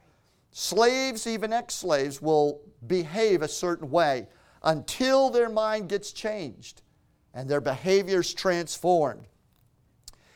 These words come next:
If they'd entered the promised land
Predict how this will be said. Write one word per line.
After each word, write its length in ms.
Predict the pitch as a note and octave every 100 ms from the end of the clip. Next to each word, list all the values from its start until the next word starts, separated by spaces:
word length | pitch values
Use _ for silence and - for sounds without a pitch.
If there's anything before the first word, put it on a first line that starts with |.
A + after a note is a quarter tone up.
| _
If 180 | D#3 D#3
they'd 240 | A#3+ C4
entered 540 | A#3+ A3+ C4 C4 C4+ B3+
the 80 | A#3
promised 520 | - A#3+ A#3+ A#3+ -
land 600 | A#3 A3+ D#3+ C3+ C3+